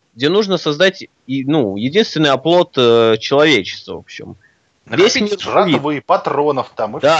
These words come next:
Speaker 2: все.
Speaker 1: да, да. Весь мир в руинах, вам же нужно освободить территорию, и нужно на этой территории основать лагерь, который позднее превратится в город. Такая вот, э, допустим, м, игра третьего лица, а-ля вот The Last of Us, но с элементами, э, градостроительства.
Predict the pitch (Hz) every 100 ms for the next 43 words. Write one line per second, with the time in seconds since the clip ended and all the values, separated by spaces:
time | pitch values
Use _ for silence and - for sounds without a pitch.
0 | 113 127 135 127 110 175 - 220 202 143
1 | 147 208 262 220 123 135 180 165 165 165
2 | 160 156 156 143 147 151 - 127 131 185
3 | 233 233 226 233 _ _ _ _ _ 110
4 | 131 135 127 123 123 175 185 175 120 117
5 | 104 110 117 156 160 107 - 113 123 107
6 | 104 175 170 147 - 113 101 98 101 143
7 | 147 104 101 101 123 - 95 95 110 95
8 | - - _ - 131 160 160 147 - -
9 | 190 127 127 127 120 - 123 139 180 -
10 | 151 117 - _ - 131 127 127 120 107
11 | 131 151 143 156 147 131 127 123 135 -
12 | 220 254 - - - - 113 127 120 110
13 | 104 117 143 123 - 131 180 233 - 190
14 | 190 - 143 151 175 170 143 135 120 113
15 | 110 135 127 113 - 127 120 107 - 92
16 | - - -